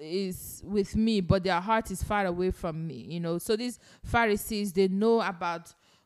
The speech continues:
God, they have read their own scriptures, which is Torah, I think that's what it's called, and they know about God, all those things. They have a head knowledge, but in their heart, they are far away from God, you know.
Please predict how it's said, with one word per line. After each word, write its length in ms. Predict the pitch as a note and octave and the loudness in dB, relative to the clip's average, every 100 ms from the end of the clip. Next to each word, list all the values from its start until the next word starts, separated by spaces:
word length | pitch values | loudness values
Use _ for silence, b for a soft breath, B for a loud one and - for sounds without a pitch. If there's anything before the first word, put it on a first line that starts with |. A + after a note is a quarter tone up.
| F3 | -10
God, 300 | F#3 G#3+ G#3 | 0 2 2
they 80 | G3+ | 0
have 260 | G#3 F#3+ F3 | 0 0 4
read 300 | A3+ A3 F3 | 4 4 2
their 220 | F#3 - | 0 2
own 160 | G3+ | 2
scriptures, 720 | G3+ - G3+ F#3 - G3 G3 | 2 0 -4 -4 -2 0 0
which 160 | G3 G3 | -4 -6
is 360 | F#3+ - - - - | -6 -8 -18 -20 -6
Torah, 300 | A#3 A3+ D#3 | 0 0 0
I 40 | |
think 180 | - A3+ | -4 -6
that's 140 | G3+ | -4
what 120 | - F3+ | -4 -4
it's 160 | E3 | -6
called, 320 | - F#3+ F#3 G#3 b b b b _ | -6 -2 -2 -4 b b b b _
and 220 | G3 G3+ | -2 2
they 120 | G3+ A#3 | 4 4
know 260 | A3 A#3 | 6 4
about 420 | G#3+ F3+ F3+ F3+ | 4 2 -2 -2
God, 200 | D#3+ G#3+ - | -2 -4 2
all 260 | - D#4 | 4 6
those 260 | C4+ G#3 G3+ | 6 4 2
things. 340 | - F#3+ F3 | -2 -4 -4
They 120 | - G3 | -4 -2
have 260 | B3 B3+ | -2 -2
a 100 | A3 | -2
head 340 | F3 A3 G#3+ F3 | -4 -4 -6 -4
knowledge, 480 | F#3 F3+ E3 D3+ D3+ | -2 -2 -6 -10 -8
but 180 | E3 D#3+ | -4 -4
in 160 | F#3+ F#3 | -2 -2
their 200 | F3+ F3 | -2 -4
heart, 460 | G#3+ G3+ E3 - - b b - | -2 -2 -2 -8 -20 b b -8
they 100 | E3+ | -4
are 120 | E3 | -4
far 600 | - - G#3+ F3+ F3 F3 | -6 -8 -2 0 0 -2
away 220 | E3 D#3+ | -4 -4
from 340 | E3 - D3+ D3+ | -6 -6 -6 -6
God, 320 | D#3 D3 C3+ - | -10 -12 -14 -16
you 140 | D3+ | -16
know. 240 | D3+ D3 | -14 -16